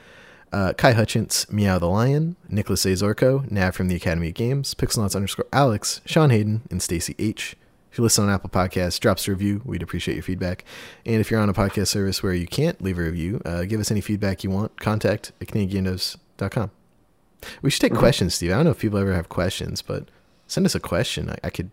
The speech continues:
Speaker 1: I could answer a question. We could answer a question. Lots of podcasts do questions, but yeah, again, we're also trying to figure out the viewing stats for this podcast, and it's
Speaker 2: Yeah, it could just be you,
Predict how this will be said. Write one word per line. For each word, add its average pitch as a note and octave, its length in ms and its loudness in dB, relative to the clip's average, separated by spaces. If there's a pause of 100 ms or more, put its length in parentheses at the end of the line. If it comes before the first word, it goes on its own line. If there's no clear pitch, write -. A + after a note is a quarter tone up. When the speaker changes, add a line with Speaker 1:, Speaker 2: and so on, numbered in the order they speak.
(140)
Speaker 1:
I F2+ 80 -6
could D#2+ 140 -6
answer D#2+ 220 -6
a - 40 -8
question. A#2 400 -6
We A#2 100 2
could - 160 4
answer - 260 -4
a - 60 -8
question. C3+ 460 -6 (1600)
Lots G2+ 180 2
of G2 80 0
podcasts F#2 520 0
do G2 240 -2 (200)
questions, A2 640 -2
but - 260 0 (540)
yeah, G#2+ 220 0
again, G#2 360 0
we're A#2 120 0
also A2 280 4
trying G#2 220 2
to F#2+ 40 2
figure G2 280 2
out - 200 -4
the F2 80 -2
viewing F#2 260 0
stats E2+ 340 -2
for E2+ 100 -4
this E2 120 -2
podcast, E2+ 560 -4
and G2+ 200 -6 (340)
it's D3+ 180 0
Speaker 2:
Yeah, A#2+ 80 6
it G2 80 4
could B2 120 2
just A#2+ 140 -4
be G#2+ 60 -4
you, F#2+ 180 -8